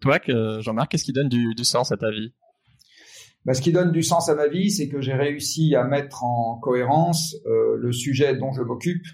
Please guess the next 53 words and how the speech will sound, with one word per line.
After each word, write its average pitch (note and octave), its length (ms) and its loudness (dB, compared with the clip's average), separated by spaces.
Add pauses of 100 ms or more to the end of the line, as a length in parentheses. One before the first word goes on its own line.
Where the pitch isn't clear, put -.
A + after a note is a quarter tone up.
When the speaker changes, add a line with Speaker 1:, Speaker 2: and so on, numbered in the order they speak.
(1000)
Speaker 2:
et D#3 160 4
un D3 160 4
grand D3 260 0
problème C#3+ 400 0
sociétal. D#3 760 -2 (400)
Euh, A2+ 420 0
on C#3 140 0
a C#3 80 4
beau D3+ 160 2
dire E3 400 0
que C#3+ 100 -6
l'essentiel C#3 800 0
des C3 140 0
gens, C3+ 540 0
euh, A2+ 360 0
ne B2 80 -4
sont B2+ 280 -2
intéressés B2 600 -2
que C3 100 -4
par B2 180 0
le A#2+ 140 -2
profit, C3 560 0
et A2+ 100 0
cetera. C#3 520 0
C'est C3 200 -2
vrai D#3 320 2
pour A#2+ 180 -4
une A#2+ 140 -2
petite D3 340 -6
partie C#3+ 380 0
de B2 60 0
nos A#2+ 100 2
concitoyens, C3+ 720 0
mais B2 80 0
une A#2+ 140 -4
grande D#3+ 320 0
partie D3+ 260 0
de C3 60 -10
nos B2 80 -2
concitoyens, C3+ 720 -2 (340)
ils A2+ 140 -4
ont C3 40 -2
quand D3 120 2
même C#3+ 140 -2
besoin C#3 240 0
de C3+ 40 -6
trouver B2+ 220 -8
un A#2+ 100 0
sens C#3 220 -4
à - 20 -14
ce - 80 -16
qu'ils - 140 -20
font. - 80 -20